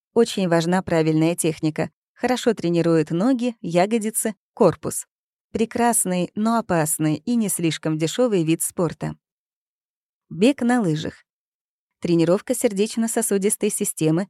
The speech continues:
силовой выносливости и базовой выносливости. Менее опасный, чем горные лыжи, но не менее приятный, потому что тоже проходит на природе. Отлично влияет на здоровье.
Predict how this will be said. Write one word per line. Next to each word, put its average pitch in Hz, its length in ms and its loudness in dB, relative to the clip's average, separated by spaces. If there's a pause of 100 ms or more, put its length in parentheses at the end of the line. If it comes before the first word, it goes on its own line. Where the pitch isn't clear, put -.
(100)
силовой 240 460 2
выносливости 202 800 0 (180)
и 294 100 -2
базовой 202 520 0
выносливости. 160 840 0 (340)
Менее 233 400 2
опасный, 220 460 0
чем 170 260 -4
горные 170 360 0
лыжи, 208 320 0 (260)
но 214 200 0
не 247 160 2
менее 254 340 2
приятный, 170 680 -2 (120)
потому 165 300 -2
что 160 180 -4
тоже 254 320 -2
проходит 208 540 -2
на 170 160 -2
природе. 165 540 0 (600)
Отлично 185 680 -2
влияет 165 500 0
на 160 140 0
здоровье. 160 560 -2